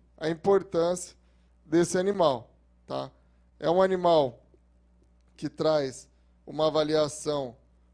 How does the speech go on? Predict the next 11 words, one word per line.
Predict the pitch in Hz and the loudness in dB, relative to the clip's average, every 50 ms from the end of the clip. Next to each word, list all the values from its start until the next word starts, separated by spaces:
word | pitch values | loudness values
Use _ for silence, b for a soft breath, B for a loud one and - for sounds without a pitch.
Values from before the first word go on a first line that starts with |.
| _ - | _ 0
muito | 170 208 233 226 226 202 | 4 4 4 4 2 -4
interessante | 190 - - 185 175 170 160 - - - 165 160 156 - - | -6 -2 -2 0 0 0 -2 -2 -4 -2 -2 -2 -2 -4 -8
pra | - - 147 147 | -6 -2 -2 0
área | 143 147 147 143 | 0 0 -2 -2
de | 131 131 143 | -2 -2 -2
olho | 143 147 143 139 | -2 -2 -2 -2
de | 131 143 | -4 -6
lombo, | 135 131 131 135 147 151 156 165 165 175 170 _ _ _ _ | -4 -4 -4 -2 -4 -4 -6 -8 -12 -18 -20 _ _ _ _
né, | - 147 143 147 147 147 _ _ _ _ _ | -14 -12 -12 -12 -12 -16 _ _ _ _ _
pra | - 160 180 185 185 | -4 0 2 2 2
stayability | 160 - - - 165 160 156 151 143 135 135 139 143 151 156 160 156 - - - | 0 -2 -6 -6 -4 -2 -2 -2 -4 -4 -4 -4 -4 -4 -4 -6 -8 -12 -20 -20